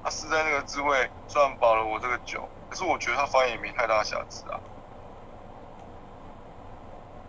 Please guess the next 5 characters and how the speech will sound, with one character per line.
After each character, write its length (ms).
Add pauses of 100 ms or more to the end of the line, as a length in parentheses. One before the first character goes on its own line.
(2000)
啊， 60
反 200
正 120
现 180
在 360